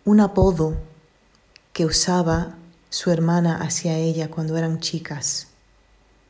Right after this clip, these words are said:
Esto llevó a Lee a pensar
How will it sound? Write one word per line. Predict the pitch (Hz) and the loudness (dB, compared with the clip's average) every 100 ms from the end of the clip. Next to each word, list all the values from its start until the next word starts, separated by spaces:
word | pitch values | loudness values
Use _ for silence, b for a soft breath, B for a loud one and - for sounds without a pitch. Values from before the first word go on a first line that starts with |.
| _ _ _ _ _ - | _ _ _ _ _ 0
Esto | 175 - - 190 214 - | 2 2 0 -2 -4 -8
llevó | 170 170 175 | -2 0 2
a | 180 | 2
Lee | 175 180 180 180 | 2 2 0 -6
a | 170 | -6
pensar | 170 165 - - 180 170 175 | -2 0 0 0 0 0 -4